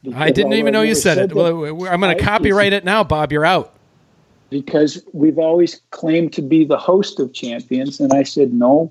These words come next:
Speaker 2: we are the home of champions." And we have actually, uh,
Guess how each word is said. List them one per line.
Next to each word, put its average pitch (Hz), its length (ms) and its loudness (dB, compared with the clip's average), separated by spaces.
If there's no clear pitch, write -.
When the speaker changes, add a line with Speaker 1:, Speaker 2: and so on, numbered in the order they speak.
Speaker 2:
we 147 240 2
are 151 140 2
the 151 100 -4
home 175 280 -2
of 135 160 -6
champions." - 680 -20
And 127 500 0
we 123 260 2
have 135 360 2
actually, 127 600 0
uh, 117 220 2